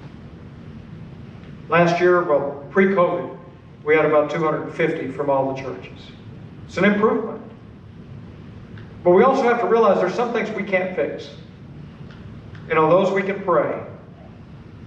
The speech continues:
And we can ask for God's divine guidance on what to do and how to do it. But let's don't lose sight of the fact that there are some things we can fix.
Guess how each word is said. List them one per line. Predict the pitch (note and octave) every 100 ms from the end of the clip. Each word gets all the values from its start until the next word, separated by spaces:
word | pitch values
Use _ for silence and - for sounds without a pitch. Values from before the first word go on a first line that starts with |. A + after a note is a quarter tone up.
| - -
And | E3
we |
can | E3
ask | D#3+ F3+ F3
for | F3
God's | D#3+ E3+ F3 E3+ E3
divine | D#3+ F3 F#3+ F3+
guidance | F3 F3+ F3 -
on | D#3 D3+
what | F3+ F#3
to | F3 F3+
do | F3+ D#3
and | C#3 C3+
how | F3+
to | F3+ F3+
do | F3+ -
it. | - - - - - - - - - - - - - - - - - -
But | D3+
let's | G3+ A#3+
don't | C#4 C4 A3
lose | G#3 -
sight | G3+ G3+
of |
the | F3+ E3+
fact | F#3+ F#3
that | F3
there | E3+ F3
are | G3
some | F#3+ -
things | F#3 F#3
we | F3+
can | - D#3+ D3+
fix. | - - -